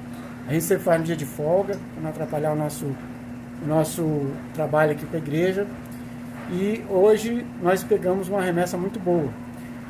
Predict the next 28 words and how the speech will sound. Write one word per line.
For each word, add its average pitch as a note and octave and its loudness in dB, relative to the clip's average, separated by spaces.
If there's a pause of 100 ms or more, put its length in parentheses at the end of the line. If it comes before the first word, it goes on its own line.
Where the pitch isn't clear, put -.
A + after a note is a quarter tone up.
(100)
Na E3 -2
verdade E3+ 6
foi A3 6
ontem, D#3 2 (240)
e D#3 0
a E3 6
gente D#3+ 0
já E3+ 4
terminou, F#3 4 (640)
e F#3+ 2
tá F#3 4
tudo F#3+ 0
embaladinho F#3 4
aqui F#3 -2
pra F#3+ 2
entregar. G3 2 (500)
Eu F#3+ 2
queria G3+ 6
mostrar F#3 2
pra F3+ 0
vocês F3 0
quantas F#3 -2
peças E3 -2 (360)
a D3+ -4
gente E3+ 0
pegou E3+ 2
nessa E3 0
remessa, D#3+ -2